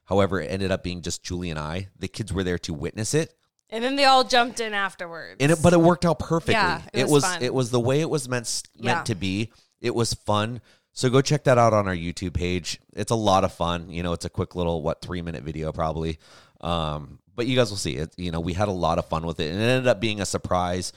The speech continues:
Speaker 1: for our parents that we played as part of our main wedding venue video. So it was fun.
Speaker 2: Maybe one day you'll see a video.
Speaker 1: <laughs>
Speaker 2: Maybe one day I'll see a video. We'll see videos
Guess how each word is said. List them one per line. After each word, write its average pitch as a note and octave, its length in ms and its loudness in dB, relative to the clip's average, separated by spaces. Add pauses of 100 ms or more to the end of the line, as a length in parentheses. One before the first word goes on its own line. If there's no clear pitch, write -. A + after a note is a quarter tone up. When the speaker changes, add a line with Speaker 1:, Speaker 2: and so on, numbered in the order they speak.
(300)
Speaker 1:
for G#2 220 2
our F2+ 140 0
parents F#2+ 640 -4 (280)
that E2+ 160 -6
we F2 80 -6
played F2 600 -6 (120)
as F2 160 -4
part E2+ 260 -4
of E2+ 320 -4
our D#2 500 -4 (520)
main E2+ 340 -6
wedding D2+ 420 -6 (440)
venue C#2 340 -12 (580)
video. B1 380 -12 (120)
So C2+ 240 -14 (520)
it - 60 -20
was G2 100 -14
fun. - 160 -16 (160)
Speaker 2:
Maybe A#3+ 260 -4
one A#3 220 0
day G#3 180 -4
you'll G3 140 -4
see G3 220 -8
a F3+ 80 -8
video. E3 440 -12 (220)
Speaker 1:
<laughs> - 180 -14
Speaker 2:
Maybe G3+ 320 -6
one G#3+ 200 -2
day G#3+ 180 0
I'll A3+ 180 4
see F3 200 -8
a E3+ 60 -8
video. E3+ 460 -10 (440)
We'll G3+ 120 -12
see G#3 180 -12
videos F3 640 -16